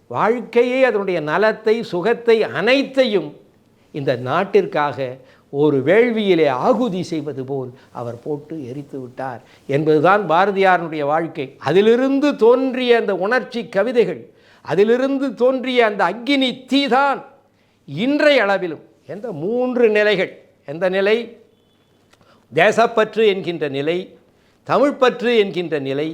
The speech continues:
ஆன்மீகப்பற்று என்கின்ற நிலை. இந்த ஆன்மீகப்பற்றின் காரணமாக பாரதியார் ஏதோ இந்து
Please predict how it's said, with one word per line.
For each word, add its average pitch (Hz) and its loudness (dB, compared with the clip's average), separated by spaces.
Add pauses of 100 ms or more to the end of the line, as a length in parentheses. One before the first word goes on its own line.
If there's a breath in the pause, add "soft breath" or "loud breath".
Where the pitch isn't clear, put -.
(540 soft breath)
ஆன்மீகப்பற்று 196 0 (220)
என்கின்ற 135 -10
நிலை. 120 -16 (500 soft breath)
இந்த 185 2
ஆன்மீகப்பற்றின் 247 2
காரணமாக 180 -2 (240)
பாரதியார் 214 2
ஏதோ 190 -2 (140)
இந்து 220 -8